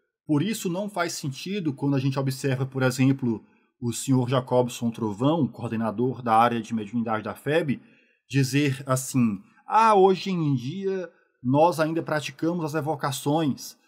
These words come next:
mas através das preces. Então, quando a gente faz a prece, estamos praticando as evocações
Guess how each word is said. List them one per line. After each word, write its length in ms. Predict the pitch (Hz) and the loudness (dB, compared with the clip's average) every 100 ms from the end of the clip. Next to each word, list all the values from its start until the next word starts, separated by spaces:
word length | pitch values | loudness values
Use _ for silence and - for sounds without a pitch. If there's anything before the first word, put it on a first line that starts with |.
| _ _ | _ _
mas 720 | 120 127 151 180 196 - - - | -2 6 6 6 2 -8 -16 -6
através 580 | 139 147 147 127 156 147 | -4 0 0 0 -2 -2
das 200 | 139 - | -4 -4
preces. 880 | - 147 170 139 - - - - _ _ _ | -2 0 0 -4 -10 -12 -14 -14 _ _ _
Então, 320 | 127 131 151 165 | -4 0 -2 -2
quando 220 | 151 147 | -2 -2
a 60 | |
gente 340 | 135 143 135 135 | 0 -2 -4 -8
faz 320 | - 131 135 | -2 0 0
a 80 | 131 | -2
prece, 680 | 131 120 156 180 - 180 165 _ _ _ | -2 0 0 -2 -8 -10 -14 _ _ _
estamos 420 | 117 - 147 160 | -16 -4 -2 -2
praticando 560 | - 147 135 - 147 151 | -4 -4 -6 -6 -2 0
as 80 | 131 | -2
evocações 920 | 135 135 135 131 139 139 147 - | -2 -4 -6 0 2 4 2 -8